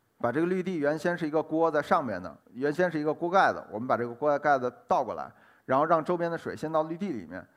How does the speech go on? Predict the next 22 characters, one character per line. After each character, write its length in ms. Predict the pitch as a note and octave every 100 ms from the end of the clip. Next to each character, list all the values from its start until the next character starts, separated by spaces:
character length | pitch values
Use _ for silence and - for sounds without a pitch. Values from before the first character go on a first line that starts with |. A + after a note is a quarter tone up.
| _ _
净 140 | -
化 100 | D#3+
干 180 | C#3 D#3
净 120 | D#3+
了 80 | C3+
以 60 | G2
后， 240 | E3+ F#3
然 120 | G#2
后 100 | G2
再 120 | G#2+ G2+
排 240 | - D2+
走。 180 | F#2 - _ - _ -
这 140 | E3+
是 120 | D#3
一 40 | D3+
个 120 | D#3
最 260 | D#3 G#3
基 180 | C#3 C3
本、 200 | A#2 F2+
最 160 | G2 C#3+
基 140 | G#2+
本、 240 | G#2+ D#2+